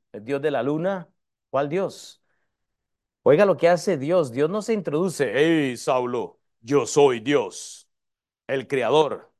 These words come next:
Génesis uno uno. No, no, no. Él, oiga lo que dice.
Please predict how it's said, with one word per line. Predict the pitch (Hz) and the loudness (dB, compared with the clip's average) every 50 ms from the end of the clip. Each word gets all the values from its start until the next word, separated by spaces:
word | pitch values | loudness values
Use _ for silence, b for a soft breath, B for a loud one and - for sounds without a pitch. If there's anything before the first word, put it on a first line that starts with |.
| _ _ | _ _
Génesis | - 131 143 151 165 147 - 147 131 156 | -4 -4 -2 -2 -2 -4 -4 -6 -4 -2
uno | 160 156 151 151 | 0 2 2 2
uno. | 156 156 139 117 - | 2 2 -2 -4 -6
No, | 135 156 151 | -8 -8 -8
no, | 147 143 | -6 -6
no. | 139 135 123 - | -6 -8 -8 -6
Él, | - 123 127 123 123 - - | -6 -6 -6 -6 -8 -6 -2
oiga | 123 135 143 156 190 220 | 2 2 2 2 2 0
lo | 214 160 | -2 -2
que | 131 | -6
dice. | 117 151 170 - - 87 76 _ | -8 -10 -10 -12 -16 -18 -20 _